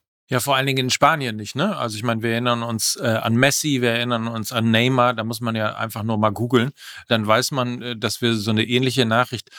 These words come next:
vor, äh, dem Prozess beziehungsweise Prozessbeginn eben auch rausgehauen haben. Am Ende einigte man sich dann schiedlich, friedlich irgendwie sowas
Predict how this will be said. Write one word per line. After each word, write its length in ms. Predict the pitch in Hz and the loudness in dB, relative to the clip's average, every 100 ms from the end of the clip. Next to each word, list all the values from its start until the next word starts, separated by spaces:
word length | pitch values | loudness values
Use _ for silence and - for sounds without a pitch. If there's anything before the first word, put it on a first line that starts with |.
| - | -14
vor, 420 | - - 139 156 | -6 2 4 2
äh, 220 | 135 127 120 | -2 -6 -6
dem 420 | 123 117 117 113 | -4 -4 -4 -6
Prozess 520 | 120 113 - 139 - | -6 -4 0 -2 -2
beziehungsweise 640 | - 110 - 110 117 107 101 | -6 -6 -4 -6 -2 -2 -4
Prozessbeginn 720 | - 110 117 - 107 113 117 - - - _ | -8 -6 -4 -4 0 0 0 -6 -18 -18 _
eben 300 | 127 117 113 | 2 2 2
auch 400 | 104 131 - - | 2 0 -2 -4
rausgehauen 540 | 117 123 - 113 113 104 | -2 -2 -2 -2 0 2
haben. 260 | 107 113 | 0 0
Am 160 | 110 107 | -6 -6
Ende 360 | 113 117 117 | -2 0 0
einigte 440 | 110 110 120 110 117 | 2 0 0 -2 -2
man 180 | 110 104 | -2 -2
sich 180 | 107 | -4
dann 180 | - 101 | -4 -2
schiedlich, 400 | - 117 127 104 | -4 -4 -4 -2
friedlich 440 | - 120 120 110 - | 2 0 0 -6 -2
irgendwie 280 | 117 110 | 0 0
sowas 300 | 104 104 104 | 2 2 0